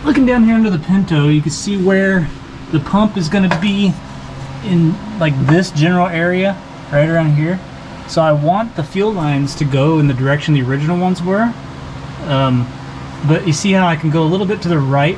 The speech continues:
right in that gap, and it's highest, I'll have the most clearance.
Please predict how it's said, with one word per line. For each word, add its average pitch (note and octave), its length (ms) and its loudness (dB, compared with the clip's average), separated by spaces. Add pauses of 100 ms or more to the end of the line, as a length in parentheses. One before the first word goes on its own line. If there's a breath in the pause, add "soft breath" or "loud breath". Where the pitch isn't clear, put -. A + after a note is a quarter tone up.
(120)
right D#3+ 220 0
in D#3 100 0
that E3+ 240 0
gap, E3+ 300 -2
and D3 100 0
it's C#3+ 100 -8
highest, D#3+ 580 -2
I'll C#3 60 0
have C#3 80 0
the C3+ 60 0
most C#3 240 0
clearance. D#3 480 -2